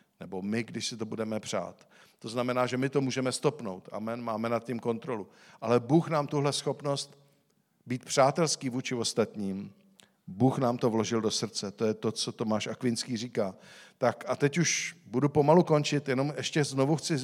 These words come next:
ocitovat ten verš z prvního Korinským, třináctá kapitola, třináctý verš.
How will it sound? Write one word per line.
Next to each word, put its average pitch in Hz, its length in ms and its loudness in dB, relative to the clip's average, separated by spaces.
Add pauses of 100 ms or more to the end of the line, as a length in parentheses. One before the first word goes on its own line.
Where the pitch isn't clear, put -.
(360)
ocitovat 143 520 2
ten 156 200 0
verš 131 380 2 (340)
z - 120 -8
prvního 143 380 4
Korinským, 139 800 -2 (380)
třináctá 127 600 0
kapitola, 123 720 2
třináctý 113 600 0
verš. 95 380 -2